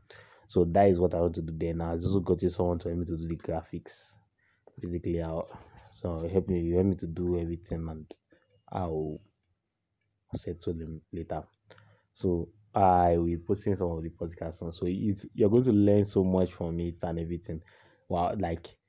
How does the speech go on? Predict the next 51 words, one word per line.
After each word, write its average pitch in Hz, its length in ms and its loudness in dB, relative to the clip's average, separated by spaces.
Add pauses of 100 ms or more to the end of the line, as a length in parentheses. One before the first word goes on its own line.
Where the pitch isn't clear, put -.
(100)
this 110 120 4
is, 95 160 4
like, 85 460 -4
one 98 140 -4
of 87 100 -4
the 87 80 -8
best - 840 -8
things 85 220 -8
I've 82 160 -2
ever 82 220 0
done 82 280 -4
in 80 80 -10
a 78 40 -10
while. 80 280 -10 (500)
So 82 280 -2 (320)
I 85 220 -6
hope 87 180 0
it 80 160 -6
goes 82 180 -4
well. 80 120 -6
So 85 240 -2
I'm 92 200 2
also 107 200 4
going 107 160 4
to 98 80 -2
be 85 140 -4
interviewing 87 420 2
more 87 180 4
people 85 380 0
over 85 160 4
the 80 100 -2 (100)
time 80 200 -2
and 80 100 -6
everything. 82 400 -8 (400)
So 92 140 0
this 101 180 4
is 87 160 0
five 85 340 0
now. 85 140 -4
Maybe 85 260 0
it's, - 240 -12 (120)
I 92 100 -6
mean, 82 220 -4
start 92 300 2
looking 90 260 0
for 85 120 -4
more 87 220 0
people, 85 220 -4
more 82 160 -4
people. 82 280 -6
Maybe 82 360 -4